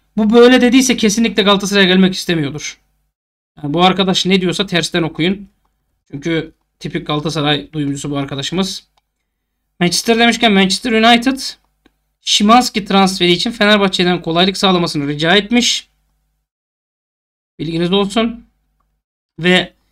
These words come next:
Napoli ve Manchester United Szymański için kesenin ağzını bir hayli açmışlar ve iki takımdan on beş milyon euro ödemeye hazırlanmış. Aman ne kadar kesenin ağzını açmışlar.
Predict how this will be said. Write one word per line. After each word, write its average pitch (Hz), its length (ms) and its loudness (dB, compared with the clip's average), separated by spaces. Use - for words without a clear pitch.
Napoli 208 420 2
ve 190 80 4
Manchester 165 420 -2
United 175 560 -2
Szymański 214 480 2
için 190 260 -2
kesenin 190 360 2
ağzını 156 520 0
bir 151 100 -4
hayli 196 280 2
açmışlar 202 520 0
ve 190 100 2
iki 190 200 -6
takımdan 190 500 -2
on 226 260 4
beş 214 300 4
milyon 196 380 2
euro 196 240 4
ödemeye 190 340 4
hazırlanmış. 185 560 2
Aman 185 400 0
ne 185 100 4
kadar 202 260 0
kesenin 202 340 -2
ağzını 190 280 0
açmışlar. 196 1160 0